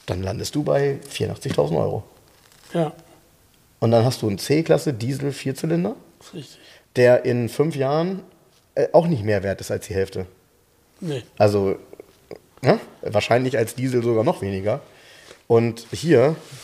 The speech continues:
Speaker 1: High Performance. Also, und richtig, wenn du dir den anguckst, je länger du den ansiehst, also richtig blöd sieht der nicht aus.
Speaker 2: Jetzt
Speaker 1: Das
Speaker 2: hab ich mal
Speaker 1: ist
Speaker 2: das Bild
Speaker 1: natürlich
Speaker 2: hier. Guck mal, hier schön Key West, ne? Schön
Speaker 1: Ja.
Speaker 2: den Key West über den Highway da.
Speaker 1: Ja.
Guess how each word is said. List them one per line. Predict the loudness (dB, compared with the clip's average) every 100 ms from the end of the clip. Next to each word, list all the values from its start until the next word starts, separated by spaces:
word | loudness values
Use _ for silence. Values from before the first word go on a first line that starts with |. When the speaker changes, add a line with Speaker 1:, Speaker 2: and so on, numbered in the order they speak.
| -20 -14 0
Speaker 1:
High | 2 2
Performance. | 2 0 0 -4 -10 -20 -20 -20 _ -4
Also, | 2 2 2 -14 -2
und | 0 0 -2
richtig, | -4 -6 -6 -2
wenn | -2
du |
dir | -2 -4
den | -2
anguckst, | -2 -2 -4 -6 -6
je |
länger | 0 4 6
du |
den | 6 4
ansiehst, | 2 0 -4 -6 -12 -18 -18 -16 -16 -10
also | -6 -4
richtig | -4 -6 -10
blöd | -6 -4
sieht | 2
der | 4
nicht | 4 2
aus. | 0 -2 -6 -18 -14 -6
Speaker 2:
Jetzt | -2 4
Speaker 1:
Das |
Speaker 2:
hab | 6
ich |
mal | 8
Speaker 1:
ist | 8
Speaker 2:
das | 6
Bild | 6
Speaker 1:
natürlich | 4 4
Speaker 2:
hier. | 4 4 0 0
Guck | 4
mal, | 6
hier | 6
schön | 6 4 4
Key | 0 4
West, | 6 6 2
ne? | 0 0 0 -12 -20 -20 -20 -20 -20 -20 -20 _ -4
Schön | 4
Speaker 1:
Ja. | 6
Speaker 2:
den | 6 4
Key | 2 4
West | 6 6 2
über | 6 6
den | 6 4 6 6 6
Highway | 6 8 8
da. | 6 4 2 -2 -12 -20 -10 2
Speaker 1:
Ja. | 2